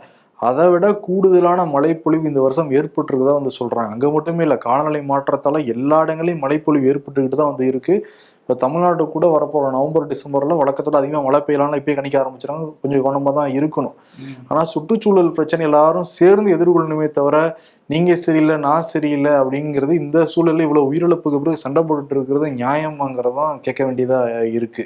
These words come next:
Speaker 2: ம், இப்ப என்னன்னா முதல் பணி என்னன்னா மக்களை மீட்டு அவங்க எல்லாம் கொண்டு வர வேண்டியதுதான் அந்த பணி.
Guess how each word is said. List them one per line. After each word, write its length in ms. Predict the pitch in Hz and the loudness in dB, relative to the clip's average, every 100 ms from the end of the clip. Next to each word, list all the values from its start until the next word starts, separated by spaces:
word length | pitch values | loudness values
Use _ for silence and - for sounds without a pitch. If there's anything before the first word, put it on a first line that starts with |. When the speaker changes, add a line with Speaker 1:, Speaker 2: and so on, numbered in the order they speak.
| 143 | -8
Speaker 2:
ம், 220 | 143 139 131 | -6 -6 -8
இப்ப 240 | - 180 | -14 -10
என்னன்னா 360 | - 175 190 165 | -6 -2 -2 -4
முதல் 260 | 151 185 | -2 -2
பணி 220 | - 160 160 | -2 -4 -6
என்னன்னா 320 | 156 156 165 | -10 -8 -8
மக்களை 340 | 131 - 165 156 | -8 -8 -6 -6
மீட்டு 280 | 151 147 165 | -8 -4 -2
அவங்க 240 | 143 135 | -2 -4
எல்லாம் 220 | 143 151 | -6 -8
கொண்டு 200 | 139 143 | -10 -8
வர 140 | 147 143 | -6 -6
வேண்டியதுதான் 420 | 135 135 131 143 | -6 -10 -6 -8
அந்த 120 | 135 | -6
பணி. 280 | 127 127 | -10 -8